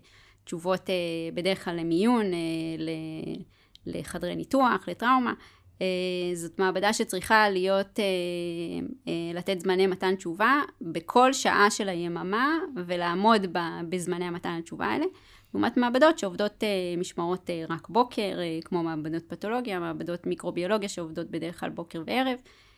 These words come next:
אה, שזמני מתן התשובה הם גם ביחס לאופי המעבדה, אה, גמישים יותר, כי סוגי הבדיקות, אה, אה, דורשים, אה,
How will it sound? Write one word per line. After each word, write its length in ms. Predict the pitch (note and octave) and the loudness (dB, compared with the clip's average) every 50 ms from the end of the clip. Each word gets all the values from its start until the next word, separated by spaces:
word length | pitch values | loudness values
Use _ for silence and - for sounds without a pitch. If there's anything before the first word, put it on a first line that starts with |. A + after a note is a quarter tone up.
| _ _ _ _ - | _ _ _ _ -2
אה, 40 | F#3 F#3 F3+ F3+ F3 F3 F3 F3 E3+ F3 - | -2 0 0 0 -2 -2 -2 -2 -4 -4 -4
שזמני 520 | - - F#3+ F#3+ F3+ E3 F#3 F#3+ G3+ G#3 G#3 | -6 -4 -2 -2 -2 0 0 2 2 2 2
מתן 240 | G3+ G3 G#3 G3 F#3+ | 2 2 4 4 4
התשובה 300 | F#3+ F#3+ G3 F3 F#3+ G3 | 4 2 0 2 4 4
הם 240 | G3 F#3 F3 F3 F3 | 6 6 4 2 4
גם 280 | F3 G#3 G3+ G3+ G3+ F#3 | 8 8 8 8 8 4
ביחס 400 | G3 F#3 F3+ F3+ - A3 - - | 4 4 4 4 4 2 0 2
לאופי 240 | G3 G3 - A#3+ G#3+ | 2 2 2 2 0
המעבדה, 420 | G#3 G3+ G#3+ G#3+ A3+ A#3+ D#4 E4+ E4 F4 - - | 2 2 0 0 0 2 2 2 2 0 0 -4
אה, 40 | F#3 F#3 F3+ F3+ F3+ F3 F3 F3 E3+ E3+ | -4 -4 -4 -4 -6 -6 -6 -8 -8 -4
גמישים 420 | F3 F3+ F3+ - - F#3+ F#3+ F#3+ | -4 -2 -2 0 2 2 2 2
יותר, 300 | G3+ A3+ - B3+ C4 C4 C#4+ - | 0 0 0 0 0 0 -2 -4
כי 380 | - F#3+ F#3 - - - F3+ F#3+ | -6 -6 -6 -6 -6 -6 -6 -8
סוגי 280 | - - F#3 F3+ G3+ | -6 -6 -4 -2 -2
הבדיקות, 580 | F#3+ F3 E3+ F3 F#3+ - - G3 F#3 - - F#3+ | -2 -2 -4 -8 -8 -4 -4 -4 -4 -4 -10 -10
אה, 40 | E3+ E3 D#3+ D#3+ D#3+ D#3+ D#3+ D#3+ E3+ E3+ - _ _ _ _ _ _ _ _ _ _ _ _ _ _ - - | -8 -8 -8 -8 -10 -10 -10 -10 -10 -12 -14 _ _ _ _ _ _ _ _ _ _ _ _ _ _ -10 -8
אה, 60 | E3+ | -6
דורשים, 520 | E3+ F#3 F3+ E3+ - A3+ G#3 F#3+ F3+ | -4 -4 -4 -2 0 2 2 2 2
אה, 40 | F3 | 2